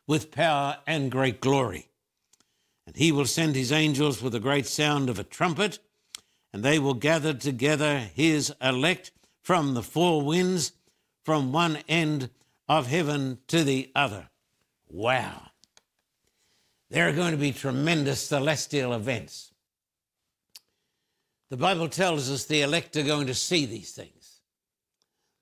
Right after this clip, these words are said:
The angels are going to come in great power and great glory. The dead are going to be brought up out of their tombs. The living saints are going to be translated. That means they're,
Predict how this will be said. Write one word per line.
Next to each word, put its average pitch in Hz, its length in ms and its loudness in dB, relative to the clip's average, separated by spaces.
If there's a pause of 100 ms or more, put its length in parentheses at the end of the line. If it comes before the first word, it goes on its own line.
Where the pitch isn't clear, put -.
(260)
The 165 140 4
angels 180 380 2
are 147 60 -4
going 165 240 0
to 139 60 -2
come 127 420 -6 (300)
in 175 160 2
great 151 380 0
power 139 420 2 (200)
and 156 520 0 (240)
great 160 300 0
glory. 135 600 -2 (1160)
The 165 100 0
dead 175 500 0
are 170 120 0
going 170 260 -2
to 156 60 -4
be 147 200 0
brought 143 320 -2
up 147 160 -2
out 156 140 -2
of 143 100 -4
their 135 160 -4
tombs. 131 800 -4 (960)
The 156 100 0
living 175 380 0
saints - 600 -4 (300)
are 170 140 2
going 165 300 0
to 151 60 0
be 139 400 0 (140)
translated. 180 720 -2
That - 220 -10
means 180 320 0
they're, 147 260 0